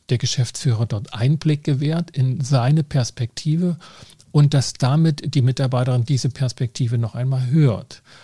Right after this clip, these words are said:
Welche Ideen, welche Absichten, welche Motivation ihr Chef hatte, als er diesen Zustand veränderte. Von der drei Personen, ähm, Kleinfirma hin zu einer vier, potenziell fünf, sechs, sieben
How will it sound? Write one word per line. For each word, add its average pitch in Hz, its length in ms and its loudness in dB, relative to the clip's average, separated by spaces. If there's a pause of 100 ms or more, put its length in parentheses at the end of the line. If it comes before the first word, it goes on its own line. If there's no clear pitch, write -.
(300)
Welche 120 460 -2
Ideen, 120 600 0
welche 107 320 -4
Absichten, - 680 -4
welche 107 220 -2
Motivation 117 840 -2 (400)
ihr 165 260 6
Chef - 440 0
hatte, 143 580 0
als 123 380 -2
er 123 160 2
diesen 113 320 -4
Zustand 135 720 -2
veränderte. 131 880 0 (600)
Von 104 360 -4 (420)
der 101 140 -6
drei 127 340 0
Personen, 135 880 4 (280)
ähm, 117 500 2 (680)
Kleinfirma 127 840 2
hin 123 280 0
zu - 120 -4
einer 101 160 -2
vier, 151 640 0
potenziell 113 600 0
fünf, 127 340 -2
sechs, - 380 -8
sieben 117 360 -2